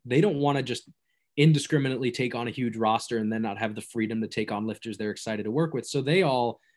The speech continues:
you know, from that one hundred, we narrowed it down to the point where, like, one of them's working with twenty-five and one of them's working with fifteen and the other's working with ten, right?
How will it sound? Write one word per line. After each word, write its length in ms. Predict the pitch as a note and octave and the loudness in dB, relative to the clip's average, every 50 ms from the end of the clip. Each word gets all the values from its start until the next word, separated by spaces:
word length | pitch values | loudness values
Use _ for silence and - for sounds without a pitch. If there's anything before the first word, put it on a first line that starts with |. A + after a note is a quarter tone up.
| _ _ - | _ _ -2
you 60 | C#3 | 0
know, 100 | C#3+ D#3 | 0 0
from 220 | - - F3 F3+ | 2 2 2 4
that 160 | F3 D3 F#2 | 4 2 2
one 160 | C#3+ C#3+ C#3 B2+ | 2 2 2 2
hundred, 480 | C#3 E3 G3 E3+ C#3 B2 C3+ D3+ D3+ _ _ _ _ _ _ _ _ _ - | 2 2 2 2 2 0 -2 -4 -8 _ _ _ _ _ _ _ _ _ -2
we 160 | A#2+ B2+ B2+ | 0 0 2
narrowed 400 | B2+ A#2+ B2+ B2+ C3 C3+ C3+ B2+ | 2 2 2 2 2 2 0 0
it 100 | A#2+ A#2 | -2 -2
down 260 | B2 B2 B2+ B2+ A#2+ A2+ | -2 -2 -2 -2 -4 -6
to 60 | A#2+ | -8
the 100 | A2 A2 | -10 -10
point 200 | - - A#2 G#2 | -10 -10 -8 -6
where, 80 | A2+ A2 | -6 -4
like, 200 | G#2+ G2+ F#2+ - _ _ _ _ _ | -6 -6 -8 -12 _ _ _ _ _
one 180 | - A2+ A#2 B2 | -4 -2 -2 -2
of 100 | B2+ A#2+ | -2 -2
them's 180 | B2+ B2 B2 A#2 | -2 -2 -2 -2
working 260 | B2 A#2 - - B2 | -2 -2 -2 -4 -4
with 220 | A#2+ A#2+ A#2 - _ _ _ _ _ _ _ _ _ _ | -4 -4 -4 -6 _ _ _ _ _ _ _ _ _ _
twenty-five 580 | - - B2+ B2 A#2+ A#2+ A#2+ G#2 F#2 E2 - - | -8 -4 -4 -2 -2 -2 -2 -2 -2 -2 -6 -8
and 100 | G#2+ G#2+ | -8 -6
one 140 | G#2 A2+ A#2+ | -4 -4 -2
of 80 | A#2 A#2 | -2 -2
them's 160 | A#2 A2+ A2 | -4 -4 -4
working 280 | A2+ A#2 G#2+ - A#2 | -4 -4 -4 -6 -6
with 140 | A2+ G#2+ - | -8 -8 -8
fifteen 380 | - A#2+ - - - A2 G#2 G2 | -10 -10 -10 -10 -8 -8 -6 -6
and 80 | G2 | -4
the 40 | G#2+ | -4
other's 140 | A#2 B2+ A#2 | -4 -4 -4
working 300 | A2+ A#2+ A2 - A2+ G#2 | -4 -4 -6 -6 -6 -8
with 100 | G2+ G#2 | -8 -8
ten, 240 | - - F2 C#2+ - _ _ _ _ _ _ _ _ | -10 -10 -12 -12 -12 _ _ _ _ _ _ _ _
right? 280 | - G#2+ G#2+ G#2 - | -4 -2 -2 -2 -4